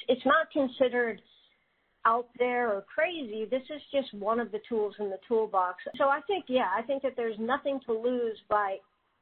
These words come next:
expanding the toolbox. The challenge is, and without being too wonky in terms of scoring, is that the, the O M B and C B O and those who control the budget, um, they have legitimate fears. And I actually, I am one of the few human beings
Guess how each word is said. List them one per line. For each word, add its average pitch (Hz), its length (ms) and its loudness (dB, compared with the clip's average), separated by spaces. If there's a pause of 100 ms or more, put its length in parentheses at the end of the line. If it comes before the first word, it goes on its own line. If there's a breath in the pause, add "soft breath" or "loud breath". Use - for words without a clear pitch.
(340)
expanding 240 580 0
the 214 100 -4 (100)
toolbox. 196 480 -2 (520 loud breath)
The 269 60 6 (140)
challenge 349 440 2
is, 254 280 2
and 226 120 0
without 240 340 2 (220)
being 233 320 0
too 262 120 -4
wonky 220 420 0
in 214 60 -6
terms 214 340 -6
of 202 140 -20
scoring, 247 420 0 (380 soft breath)
is 254 280 2
that 220 260 2
the, 254 360 2
the 247 160 2 (100)
O 277 100 6
M 294 140 -2
B 254 200 0
and 240 160 -4
C 247 160 -8
B 233 220 0
O 226 160 0
and 262 100 -2
those 285 200 2
who 320 100 -12
control 269 400 0
the 254 80 -6
budget, 240 560 0 (100)
um, 233 220 0
they 262 220 0 (180)
have 427 180 0
legitimate 277 600 -2
fears. 226 340 -4
And 226 100 -2
I 247 160 2
actually, 277 400 -2
I 240 220 0
am 247 180 -2
one 254 160 0
of 247 60 -2
the 247 160 -8
few 294 180 -6
human 277 300 0
beings 247 280 0